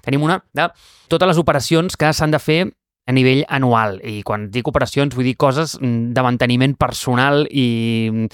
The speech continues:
financer, p-, productiu, bla, bla, bla, que tinc que portar a terme durant l'any. Tot això a vegades ho repasso. Em, tinc, oh, oh, aquesta m'encanta, Àlex. Tinc una que es diu preocupacions. Coses que em preocupen. Aquí poso com totes les coses que per mi són una preocupació.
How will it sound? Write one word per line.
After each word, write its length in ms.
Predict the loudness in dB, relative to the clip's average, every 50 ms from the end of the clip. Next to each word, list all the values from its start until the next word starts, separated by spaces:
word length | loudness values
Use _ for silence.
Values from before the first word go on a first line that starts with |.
| -10 -20 -20
financer, 1160 | _ -16 -8 -4 -2 0 0 0 0 0 0 -2 -2 -4 -2 0 2 2 2 2 2 2 0 -2
p-, 180 | _ -10 -12 -6
productiu, 680 | -2 0 2 2 2 0 -2 -6 -6 0 2 2 4 4
bla, 80 | 4 4
bla, 100 | 4 4
bla, 180 | 4 2 2 0
que 160 | -2 -4 -4
tinc 220 | -2 -2 0 2
que 140 | 2 2 4 4 4 2 2 2
portar 260 | 0 0 2 2 0
a 40 | 0
terme 280 | 0 0 0 2 2
durant 220 | 4 4 2 2 2
l'any. 240 | 0 -2 -2 -4 -6
Tot 120 | -10 -10
això 140 | -8 -6 -4
a 80 | -2
vegades 220 | -2 0 -2 -2 -2
ho 60 | -4
repasso. 400 | -4 -4 -4 -4 -4 -6 -8 -10 -12 -8 -4 -4
Em, 160 | -4 -4 -4 _
tinc, 240 | 0 2 2 2 0 -2 -6 -2
oh, 180 | 0 2 2 2 2
oh, 220 | 2 2 2 0 -2
aquesta 320 | _ -14 -12 -8 -6 -4
m'encanta, 540 | -4 -4 -4 -4 -4 -4 -4 -4 -4 -4 -4
Àlex. 260 | -4 -6 -6 -4 -2
Tinc 120 | 0 2 4
una 100 | 2 2
que 60 | 2
es 80 | 0 0
diu 160 | 0 0 0
preocupacions. 920 | -2 _ 0 2 2 2 2 0 0 0 0 -2 -2 -2 -2 -2 -2 -4 -12 -16 -20 -8 -2
Coses 300 | -2 0 0 0 -2 -2
que 80 | -2 -2
em 120 | 0 0
preocupen. 680 | 0 2 2 2 2 2 2 2 2 2 -2 -4 -4 -10 _ _ _ _
Aquí 240 | -10 -4 0 0 2
poso 300 | 4 4 4 4 4 2
com 180 | 0 0 0
totes 220 | 0 0 0 0 0
les 180 | -2 -4 -2
coses 480 | 0 0 0 2 0 -2 -2 -4 -8 -14 _ _ _ _ _ _ _ _ _ _ _ _ -8
que 140 | -4 -4 -4
per 80 | -2 0 0
mi 80 | 0 2
són 140 | 2 2 2
una 80 | 2 2
preocupació. 500 | 2 0 0 0 0 -2 0 -2 -2